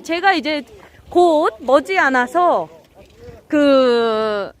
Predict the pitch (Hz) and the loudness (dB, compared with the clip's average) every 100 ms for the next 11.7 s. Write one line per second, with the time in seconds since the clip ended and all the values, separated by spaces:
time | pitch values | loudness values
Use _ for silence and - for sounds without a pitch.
0 | _ _ - - - 262 302 - 233 262 | _ _ -20 -20 -6 -2 -2 -2 2 4
1 | 403 415 381 320 320 311 - 359 294 294 | 4 0 0 -2 -4 -8 -8 -4 -2 -2
2 | 277 285 415 427 370 220 170 165 254 294 | -4 -4 -4 -6 -6 -6 -8 -8 -6 -4
3 | 285 - 220 240 415 - - - - - | -6 -8 -4 -2 -2 -4 -18 -20 -10 -4
4 | 480 539 494 392 - 480 508 508 403 339 | 0 0 0 -2 -2 -4 -2 -2 -2 -4
5 | 214 226 240 202 - - - 233 277 - | -6 -6 -6 -6 -12 -18 -8 -4 -4 0
6 | 508 453 285 247 254 302 330 285 254 220 | 0 0 0 0 0 -2 -2 -2 -4 -4
7 | 196 247 349 196 190 370 415 277 226 311 | -8 -4 -2 -4 -6 -2 0 0 -2 -4
8 | 339 330 269 214 285 269 403 381 392 381 | -4 -4 -4 -4 -4 -4 -6 -10 -10 -10
9 | - - - - 320 226 269 403 415 311 | -14 -16 -14 -2 0 0 0 -2 -2 -2
10 | 226 320 349 277 269 320 - 269 277 - | -4 -6 -8 -8 -10 -10 -12 -12 -12 -10
11 | 277 349 330 269 240 339 | -8 -6 -4 -4 -2 -4